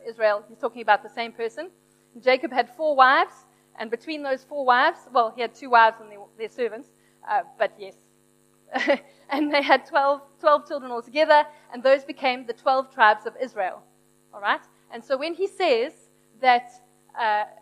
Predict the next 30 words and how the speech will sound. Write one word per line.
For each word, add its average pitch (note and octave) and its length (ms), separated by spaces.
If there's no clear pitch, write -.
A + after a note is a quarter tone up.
"The A#3 60
Lord C4+ 240
hath B3+ 220
chosen B3 300
Jacob C#4 440
unto B3 240
himself A3 440
and A3 100
Israel C#4+ 320
for B3+ 160
his B3+ 120
peculiar D#4 420
treasure," G#3+ 400
as C4 180
often D4+ 220
happens D4 280
in C#4 80
the C4+ 60
Bible, G#3+ 480
one C4 220
person C#4 420
represents A3+ 760
a G#3+ 80
group C#4+ 280
of A#3 160
people, G3 360
and A3 100
so A3+ 80
this C#4+ 220
person A#3 400